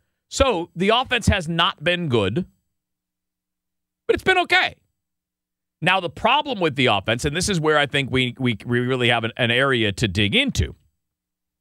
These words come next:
is the lack of consistency. Right? Because if you look at the Cardinals' performance this year and you look at, you know, again, yesterday you had ten runs. Today you had two.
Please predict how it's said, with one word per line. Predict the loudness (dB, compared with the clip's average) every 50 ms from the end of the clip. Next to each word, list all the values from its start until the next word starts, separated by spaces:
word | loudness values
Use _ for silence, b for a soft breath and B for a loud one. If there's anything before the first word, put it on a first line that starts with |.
| _ _ _ _ _ _ _ _ _ _ _ _ _ 0
is | 2 2 2 2
the | 0 0
lack | 2 4 2 2 2 0 -4
of | -4 -2 -2
consistency. | -2 -2 -2 -2 -2 -4 -4 -4 -10 -14 -14 -12 -14 -14 -16 _ _ _ _ _ _ _ _ _ _ _ _ _ _ _ _ _ _ _ _ _ _ _ _ _ _ _ _ _ _ _ _ _ _ _ _ _ _ _
Right? | 2 2 2 2
Because | 0 -2 -2 -2 0 0
if | 0 -2
you | 0
look | 0 0 2 0
at | 0 0
the | 0
Cardinals' | 0 2 2 2 2 0 0 0 0 0 0 -2 -4 -6 -8 -10 -14 _ _ _ _ _ _ _ _ _ _ _ _ -4
performance | -4 -4 -2 0 0 0 2 2 0 0 0 -2
this | -2 -2 -2 0 0
year | 0 2 2 2 2
and | 2 0
you | 0 0
look | 0 0 0 2
at, | 2 2 2 0 -2 _ _ _ _ _ _ -4
you | -2
know, | -2
again, | 0 0 0 -2 -2 -4 -4
yesterday | -2 0 0 0 -2 -2 0 2 2 2
you | 2 2 0
had | 2 2 2 0 -2 -4 -8 -16 -20 _ _ _ _ _ _ _ _ _ _ -20 -20 -8 0
ten | 2 2 2 2 2
runs. | 2 2 0 0 -2 -8 -14 -18 -10 -4
Today | -2 0 0 2 2 2 2 0 -2 -8 -4 0
you | 0 0
had | 0 0 0
two. | 0 0 2 0 -4 -10